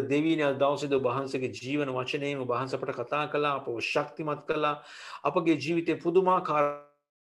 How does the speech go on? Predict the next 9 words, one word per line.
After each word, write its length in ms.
දේවල් 340
ඔබ 140
වහන්සේ 260
කර 200
තිබෙන 220
බව 140
විශ්වාස 460
කරනවා 340
ස්වාමිනී. 440